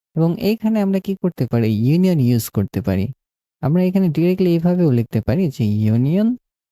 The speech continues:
কোনো নাম না দিলেও হবে, সমস্যা নেই, আমরা অ্যাক্সেস করতে পারবো। এ-, এখানে আমরা যে কোনো একটা জিনিস চাই, হয় আমরা ফুড চাই অথবা আমরা ক্লথ চাই। আমরা যদি এখানে লিখি যে স্ট্রাক, আমাদের যে ফুডটা আছে ফুড,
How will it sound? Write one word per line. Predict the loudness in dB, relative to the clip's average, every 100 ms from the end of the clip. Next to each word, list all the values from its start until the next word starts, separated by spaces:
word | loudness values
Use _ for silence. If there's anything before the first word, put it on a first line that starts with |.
| _ _
কোনো | -2 0 2
নাম | 2 0 0 0
না | 0
দিলেও | -2 0 0 0 -2
হবে, | -2 -2 -4 -6 _ _ _
সমস্যা | -6 -2 -2 -4 -4
নেই, | -2 -4 -6 _ _ _ -10
আমরা | -4 -2
অ্যাক্সেস | -4 -4 -8 -4
করতে | -6 -4
পারবো। | -2 -2 -2 -4
এ-, | -6 -2
এখানে | -2 0 0
আমরা | 0 0
যে | 0 -2
কোনো | 0 0
একটা | 0 -2
জিনিস | 0 0 0 0
চাই, | -2 -2
হয় | -2 0
আমরা | 0 0
ফুড | -2 -2 -2
চাই | -2 -4 -2
অথবা | 0 0
আমরা | 2 0 -2
ক্লথ | 0 0 0
চাই। | -6 -6 -6 -8 _ _ -6
আমরা | -2 0
যদি | 0 0
এখানে | 0 0 2
লিখি | 0 0 -2
যে | 0 0 2 0 -2 -6 -6
স্ট্রাক, | -6 -8 -8 -6 -6 _ _ -4
আমাদের | -2 0 0 -2
যে | -4
ফুডটা | -4 -6 -4 -4
আছে | -4 -4 -8
ফুড, | -4 -2